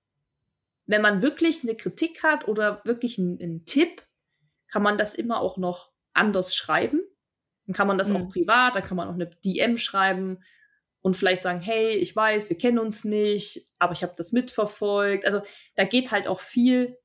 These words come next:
Speaker 1: ist wirklich, ähm, wie sagt man, die Wortwahl <laughs> natürlich auch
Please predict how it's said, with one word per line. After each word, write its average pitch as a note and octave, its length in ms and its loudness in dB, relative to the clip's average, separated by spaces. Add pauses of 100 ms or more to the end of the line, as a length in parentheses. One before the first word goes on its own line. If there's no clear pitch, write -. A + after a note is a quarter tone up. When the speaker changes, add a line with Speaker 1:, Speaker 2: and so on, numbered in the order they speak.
(140)
Speaker 1:
ist G3+ 240 0
wirklich, A3 480 -4
ähm, F#3 160 -2
wie G3+ 80 -6
sagt A#3 300 -4
man, G#3+ 340 -6 (880)
die F#3 120 -2
Wortwahl E3+ 720 0 (240)
<laughs> - 140 -12
natürlich F#3 560 4
auch F#3 240 2